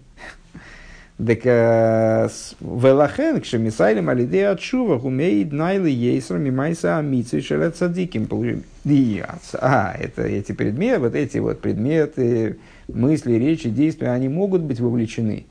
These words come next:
в служение. И за счёт чего? За счёт уникальной ситуации, за счёт тшувы. Если эти, эти предметы, человек в них упал туда, в эту грязь,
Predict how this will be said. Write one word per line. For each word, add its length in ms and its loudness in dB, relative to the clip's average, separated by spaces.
в 60 -20
служение. 580 0
И 180 -8
за 160 4
счёт 240 2
чего? 480 0
За 120 0
счёт 220 -4
уникальной 540 0
ситуации, 500 -4
за 100 0
счёт 260 -4
тшувы. 400 -2
Если 560 2
эти, 280 -2
эти 240 0
предметы, 480 -2
человек 320 2
в 160 -2
них 260 0
упал 340 4
туда, 220 0
в 60 2
эту 160 0
грязь, 440 -4